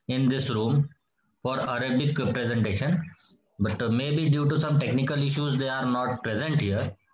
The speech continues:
But you can continue presenting your paper, and, uh,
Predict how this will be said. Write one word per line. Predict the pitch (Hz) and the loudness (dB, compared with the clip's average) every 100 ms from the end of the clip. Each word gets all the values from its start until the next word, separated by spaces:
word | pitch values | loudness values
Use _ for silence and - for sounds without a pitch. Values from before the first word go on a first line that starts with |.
| _ _ - | _ _ -4
But | 120 | -2
you | 143 | 0
can | 143 160 156 | 0 0 0
continue | 151 151 165 175 160 | 2 2 2 0 0
presenting | 156 151 160 160 160 | 0 0 0 2 2
your | 147 | 2
paper, | 123 117 117 143 165 160 - _ _ _ - | 0 0 0 0 -2 -4 -12 _ _ _ -8
and, | 120 127 123 | -4 0 0
uh, | 127 | 0